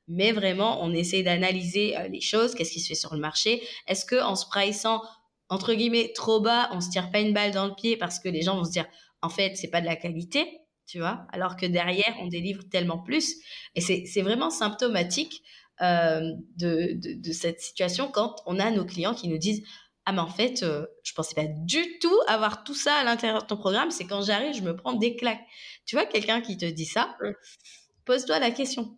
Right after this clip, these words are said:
Speaker 1: Est-ce que je price à un bon prix ? » Tu vois. Donc,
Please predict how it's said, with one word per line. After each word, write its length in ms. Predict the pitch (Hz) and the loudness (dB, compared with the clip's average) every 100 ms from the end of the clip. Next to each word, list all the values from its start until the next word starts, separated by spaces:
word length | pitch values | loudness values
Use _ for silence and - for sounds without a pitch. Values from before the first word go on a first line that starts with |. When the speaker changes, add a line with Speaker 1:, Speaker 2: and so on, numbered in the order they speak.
| _ | _
Speaker 1:
Est-ce 140 | 180 - | -6 0
que 100 | 254 | -2
je 160 | - | -2
price 480 | - 226 233 240 - _ _ - | 0 0 0 -6 -16 _ _ -2
à 140 | 190 | 0
un 80 | 190 | 2
bon 200 | 180 208 | 2 0
prix ? » 420 | - - - - _ _ - | -2 -8 -10 -20 _ _ -10
Tu 120 | 165 | -4
vois. 200 | 151 175 - - - - | -4 -6 -12 -20 -20 -2
Donc, 220 | 170 175 | -2 -2